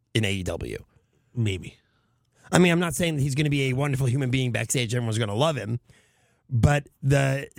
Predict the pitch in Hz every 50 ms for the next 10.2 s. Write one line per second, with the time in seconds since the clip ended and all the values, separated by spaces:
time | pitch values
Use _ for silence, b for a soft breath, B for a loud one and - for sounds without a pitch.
0 | - - - - - _ - - - 139 143 139 135 131 135 - b b b b
1 | b b b b b _ - 120 120 107 - 160 170 185 180 160 156 160 151 139
2 | 123 147 135 123 131 139 143 143 - - _ _ _ - 139 147 143 151 143 135
3 | 123 117 117 110 110 120 110 113 113 113 123 117 120 120 117 113 113 107 113 113
4 | 113 123 120 117 107 120 107 101 104 110 - 123 127 117 110 107 123 135 127 113
5 | - - 131 131 127 120 110 - 120 113 113 110 113 117 113 110 101 - - 120
6 | 123 120 107 101 95 87 80 - - - B B B B B B - - 175 156
7 | - _ _ _ _ _ - 180 143 - 151 175 214 240 240 - - - - 151
8 | 120 - 95 87 95 98 85 - - - - - _ - 107 107 123 123 113 110
9 | 120 135 - - - 110 104 - 98 90 90 85 90 87 85 - - 92 - -
10 | 101 92 87 -